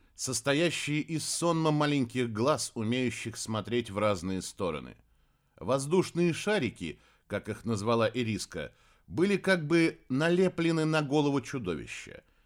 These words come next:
и оно могло одновременно смотреть не только вперед, но и вверх, в стороны и вниз.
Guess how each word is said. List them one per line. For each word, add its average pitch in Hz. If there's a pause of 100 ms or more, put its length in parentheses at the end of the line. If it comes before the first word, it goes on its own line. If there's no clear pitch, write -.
(120)
и 90
оно 123
могло 139
одновременно 127
смотреть 123
не 131
только 82
вперед, 110 (340)
но 120
и 113
вверх, 131
в -
стороны 110
и 120
вниз. 127